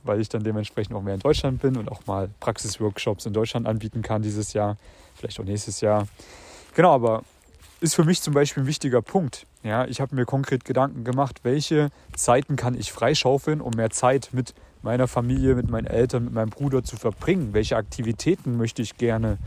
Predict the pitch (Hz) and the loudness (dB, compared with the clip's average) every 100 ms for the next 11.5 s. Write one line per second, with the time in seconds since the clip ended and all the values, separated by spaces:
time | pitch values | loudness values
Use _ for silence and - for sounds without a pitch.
0 | - - - - - - 120 120 123 - | -2 -2 -2 -2 -4 2 4 6 2 2
1 | 120 113 165 170 139 104 101 98 - - | 2 4 2 2 0 0 0 0 -2 -4
2 | - 104 117 117 120 120 120 120 117 113 | -6 -2 -2 -2 -6 -2 0 2 2 2
3 | 127 165 170 120 - - 127 113 117 117 | 2 2 2 0 -4 -8 -8 -2 0 2
4 | 120 135 131 120 123 - - 156 170 - | 4 4 4 4 4 6 4 2 0 0
5 | 120 104 - 95 - - _ 123 123 127 | 0 0 -2 -10 -18 -20 _ -2 0 2
6 | 131 143 135 127 127 117 110 175 190 - | 2 2 2 0 0 0 0 2 2 2
7 | 110 98 95 - - - - - - - | -2 0 0 -2 -4 -12 -16 -20 -20 -20
8 | - - - _ - - 123 135 127 - | -20 -20 -20 _ -20 -6 2 4 4 4
9 | 180 180 123 127 113 104 - 107 107 101 | 6 8 6 4 2 0 -2 -4 -4 -2
10 | 95 85 90 - 107 110 117 - 110 107 | -4 -6 -14 -8 -2 -2 -2 -2 -2 -2
11 | - 98 95 90 | -6 -6 -4 -4